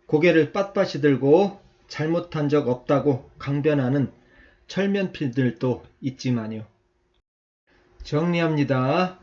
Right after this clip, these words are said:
종신행선이어도 선유 부족하고, 일일 행악이라도 악자유연이라. 몸을 마치도록 선을 행하더라도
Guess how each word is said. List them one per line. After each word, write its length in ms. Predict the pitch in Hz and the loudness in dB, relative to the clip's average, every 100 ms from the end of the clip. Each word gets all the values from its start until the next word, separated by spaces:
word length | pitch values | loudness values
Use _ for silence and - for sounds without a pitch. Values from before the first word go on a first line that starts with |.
| _ _ 135 | _ _ -10
종신행선이어도 1900 | - 180 190 190 196 190 185 165 175 165 165 165 156 147 143 135 139 139 135 | -4 -2 -2 -2 -2 0 0 -2 -6 -6 -4 -2 0 2 2 4 2 2 0
선유 380 | - 180 190 | -2 -2 -2
부족하고, 680 | 175 165 165 139 143 160 - - _ _ _ _ _ - | -2 -2 -4 -4 0 0 -2 -14 _ _ _ _ _ 0
일일 320 | 156 185 180 | 6 6 6
행악이라도 920 | 165 165 151 139 131 127 143 180 185 | 2 0 0 0 0 2 2 2 -2
악자유연이라. 1600 | - 131 - 156 147 143 123 117 113 110 107 104 101 101 101 101 - - - - _ | -6 -8 -2 0 2 2 0 -2 -4 -4 -6 -10 -12 -14 -14 -18 -20 -20 -20 -20 _
몸을 380 | - 147 170 175 | 2 4 4 2
마치도록 880 | 160 151 - 139 135 139 170 185 - _ | 2 0 -4 -4 0 4 4 2 -8 _
선을 480 | 139 170 165 160 147 | -10 -4 0 0 0
행하더라도 1040 | 135 139 131 120 117 110 117 139 175 185 | -2 -2 -4 -4 -4 -2 0 2 2 0